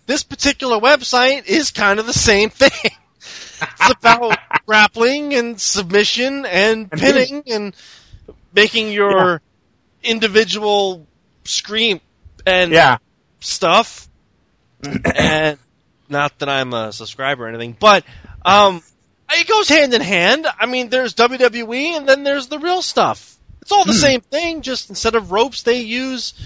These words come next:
Speaker 1: shackles and shit.
Speaker 2: And some s-, other inserted things.
Speaker 1: All, and the first thing that popped in my head is, wow, they mentioned the word flare and somehow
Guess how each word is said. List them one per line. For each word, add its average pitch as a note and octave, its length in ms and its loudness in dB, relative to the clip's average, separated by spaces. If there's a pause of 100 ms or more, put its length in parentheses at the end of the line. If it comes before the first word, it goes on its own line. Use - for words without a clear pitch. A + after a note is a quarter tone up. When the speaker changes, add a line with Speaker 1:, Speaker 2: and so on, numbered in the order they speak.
(500)
Speaker 1:
shackles G3+ 600 -2
and B2 260 -14 (400)
shit. - 380 -6 (640)
Speaker 2:
And F#3 280 2
some D#3+ 680 4
s-, - 320 -16 (120)
other C#3+ 600 4
inserted C3+ 680 2
things. G#2 520 -12 (240)
Speaker 1:
All, D#4 300 4
and A3+ 180 -4
the A3 60 -6
first C#4+ 240 2
thing C4+ 60 -4
that C4+ 160 2
popped C4 200 -2
in B3 60 -14
my A#3+ 100 0
head A3+ 220 0
is, G#3 160 0
wow, G3 500 4 (1120)
they F3+ 140 4
mentioned B3 460 0
the C4 60 -4
word B3+ 320 0
flare G#3+ 580 2
and E3+ 160 -4
somehow G#3+ 560 -2